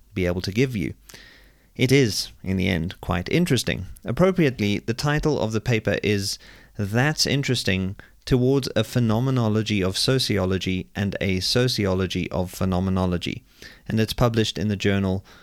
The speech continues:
Philosophy of the Social Sciences. Let's begin with the notion of the true, although this is not extensively discussed by Davis.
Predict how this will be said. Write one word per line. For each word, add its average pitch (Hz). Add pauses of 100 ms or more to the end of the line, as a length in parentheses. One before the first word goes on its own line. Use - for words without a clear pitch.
(180)
Philosophy 107
of 92
the 92
Social -
Sciences. - (1000)
Let's -
begin 170
with 143
the 135
notion 123
of 104
the 101
true, 101 (200)
although 117
this 117
is 110
not 110
extensively 101
discussed 90
by 87
Davis. 104